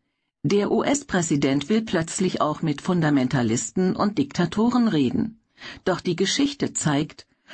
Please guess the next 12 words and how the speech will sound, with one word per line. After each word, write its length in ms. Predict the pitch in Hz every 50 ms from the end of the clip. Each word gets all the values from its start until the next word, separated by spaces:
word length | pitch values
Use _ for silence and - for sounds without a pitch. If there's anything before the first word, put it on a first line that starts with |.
| - -
manchmal 680 | - 165 170 196 240 247 - - 262 269 262 247 233
werden 300 | 196 180 185 185 185 160
dadurch 480 | 143 135 135 139 147 156 156 147 - -
weder 260 | 120 123 120 131 113
die 140 | 110 127 120
Bösen 500 | 113 131 127 120 113 110 - 123 113 110
gut, 380 | 113 135 156 208 285 277 - - - - - _
noch 260 | - 147 156 214 - -
die 220 | - 240 254 -
Amerikaner 760 | 220 220 220 220 220 220 220 - 170 147 135 139 143 151 147
zu 160 | - 208 214
Friedensengeln. 960 | 214 - 262 269 277 226 147 127 - - - 113 104 107 110 110 95 80 -